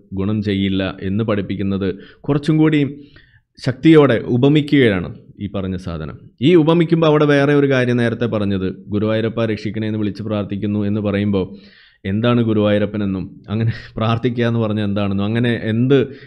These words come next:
എന്നുള്ള സാധനം അവിടെ പറ-, അറിയുന്ന ആളുകളോട് മാത്രമാണ് അത് ഉപമിക്കുമ്പോൾ അത് മനസ്സിലാവും. ഇപ്പൊ നമ്മൾ അമേരിക്കയിൽ പോയിട്ട് "ഗുരുവായൂരപ്പ രക്ഷിക്കണേ" എന്ന് പറഞ്ഞു കഴിഞ്ഞാൽ "What the hell?" എന്ന് ചോദിക്കും, "ആരാണ് ഈ ഗുരുവായൂരപ്പൻ?" എന്ന് ചോദിക്കും. അവിടെ പോയിട്ട് പറയുമ്പോൾ നമ്മൾ വേറെ വല്ലതും പറയണം, വല്ല സൂപ്പർമാൻ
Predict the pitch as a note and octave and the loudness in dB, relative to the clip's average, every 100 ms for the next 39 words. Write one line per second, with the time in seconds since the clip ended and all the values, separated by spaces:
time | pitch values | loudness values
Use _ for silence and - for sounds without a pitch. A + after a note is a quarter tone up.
0 | - A#2+ C3+ B2+ B2 A2+ A#2 A#2 A2+ A2+ | -4 0 2 0 0 0 0 0 0 -2
1 | A2+ G#2 G#2+ - G#2 A#2+ C#3 D3 A#2+ A#2+ | -2 -2 -2 -2 0 4 4 4 4 2
2 | A#2 A#2 A#2 G#2+ G#2+ A#2 A2 G#2 G2+ G2+ | 4 2 2 0 -2 -2 0 0 0 0
3 | G2 G2+ G2 G2+ G2 G2 F2+ - F#2+ D#2+ | 0 0 -2 -2 0 0 -2 -2 -4 -4
4 | - - - C#3 C#3+ C3 C3+ D3 D3 D#3+ | -8 -20 -2 0 2 2 4 4 4 2
5 | C#3+ C3+ B2 C3 B2+ B2+ B2+ B2+ C3 A#2+ | 4 2 2 2 4 4 4 4 4 2
6 | A#2+ A#2 A#2+ A#2 A2 A2+ A2+ A2+ A#2 - | 0 0 0 0 0 -2 -2 -2 -4 -10
7 | _ _ G2 D3 G3+ A#2+ C3 A3 B3 - | _ _ -6 -4 -2 -2 0 -2 -4 -4
8 | C#3+ C#3 A#2+ G#2 F2+ F#2+ G#2+ C#3+ E3 E3+ | -2 0 0 -2 -2 -2 0 2 2 2
9 | D3 C#3+ C3+ C3 B2+ A#2 G2+ F2+ F#2+ - | 2 4 2 0 -2 -2 -2 -4 -8 -14
10 | - - - B2+ E3+ F3+ F3 E3 D3+ D3 | -18 -20 -2 2 4 4 2 2 2 2
11 | D3 C#3+ C#3 C#3 C3 C3 B2 A#2+ A#2 G#2+ | 2 2 4 4 4 4 2 2 2 0
12 | F#2+ F#2+ G2+ G2+ G2+ - A#2 A2 A2 A2 | -2 -2 0 0 0 -2 -2 0 0 0